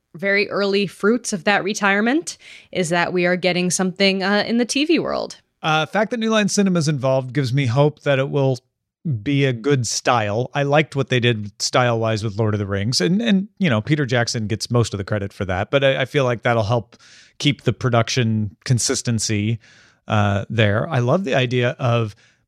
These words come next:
Speaker 2: maybe doing the battle. This is my total conjecture,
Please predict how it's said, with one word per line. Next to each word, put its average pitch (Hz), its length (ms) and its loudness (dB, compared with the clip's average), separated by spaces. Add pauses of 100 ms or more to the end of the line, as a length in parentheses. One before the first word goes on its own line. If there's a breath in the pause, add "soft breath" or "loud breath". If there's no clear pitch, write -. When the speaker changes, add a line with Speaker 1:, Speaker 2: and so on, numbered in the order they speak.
Speaker 2:
maybe 190 320 2
doing 143 640 0 (520)
the 117 340 -2
battle. 135 720 0 (100)
This 151 160 0
is 143 140 0
my 131 320 2 (480)
total 151 400 0
conjecture, 120 600 0